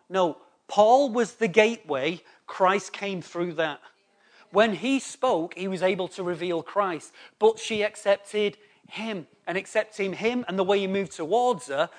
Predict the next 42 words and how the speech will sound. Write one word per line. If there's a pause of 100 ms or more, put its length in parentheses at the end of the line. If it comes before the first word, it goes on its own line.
(200)
was
the
way
that
the
Christ
came
through. (360)
The
church
broke
out
because
a
man
turned
up
on
the
scene. (1700)
She'll
let
you
into
a
scary
secret,
and
this
is
a
scary
secret,
especially
if
I'm
stood
here. (1400)
Preaching
won't
change
much.